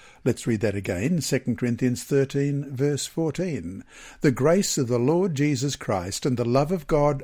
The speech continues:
and the fellowship of the Holy Spirit be with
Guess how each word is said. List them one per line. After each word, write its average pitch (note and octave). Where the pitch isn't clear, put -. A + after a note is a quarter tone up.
and A#2+
the G#2+
fellowship F3+
of A2
the G2
Holy F#2+
Spirit D3
be B2
with B2+